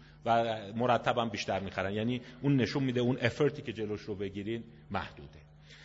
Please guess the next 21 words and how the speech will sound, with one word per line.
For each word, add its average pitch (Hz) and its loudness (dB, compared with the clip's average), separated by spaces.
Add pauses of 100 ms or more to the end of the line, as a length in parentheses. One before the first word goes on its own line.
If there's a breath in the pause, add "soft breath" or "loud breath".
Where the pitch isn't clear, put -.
(220 loud breath)
ولی 392 6
ما 349 6
می‌خوایم 214 4
که، 196 2
اه، 151 4
حالا 151 4
از 143 2
این 156 -2
پژوهش‌ها 127 0
بگذریم، 131 -2
بحثمون 226 2
رو 185 2
اینجوری 110 -2
شروع 90 -8
کنیم. 92 -10 (1200)
چه 208 0
نکاتی 123 2
رو 82 -4
ما 90 -2
در 85 -4
مورد 113 -2